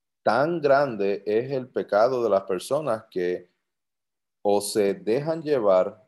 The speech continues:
se sumergen en falsas doctrinas que alimentan su carne, y mucho, o por el otro lado, personas que sí están en sana doctrina, en su pecado desarrollan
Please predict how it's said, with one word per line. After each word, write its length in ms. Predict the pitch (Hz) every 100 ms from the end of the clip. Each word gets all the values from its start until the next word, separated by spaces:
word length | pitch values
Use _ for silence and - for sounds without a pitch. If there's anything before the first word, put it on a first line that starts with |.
| _
se 240 | _ - 90
sumergen 760 | - 104 95 110 135 139 135
en 180 | 120 107
falsas 500 | - 117 120 139 123
doctrinas 640 | 131 - 123 101 90 95
que 120 | - 92
alimentan 640 | 90 87 92 110 107 120
su 160 | - 135
carne, 440 | 113 95 90 95 _ _ _ _ _ _ _
y 120 | 107
mucho, 280 | 113 160 165 -
o 380 | 185 170 135
por 140 | 135 110
el 60 |
otro 200 | 123 135
lado, 460 | 156 175 139 123 - _ _ _ _
personas 540 | - 113 - 143 156 160
que 160 | 143 123
sí 340 | - - 190
están 440 | 196 202 160 156
en 160 | 139 135
sana 320 | - 151 151
doctrina, 680 | 139 135 175 196 131 139 - _ _ _ _
en 180 | 127 139
su 200 | 139 147
pecado 540 | 135 123 143 180 170 147
desarrollan 880 | 143 139 127 139 156 165 165 165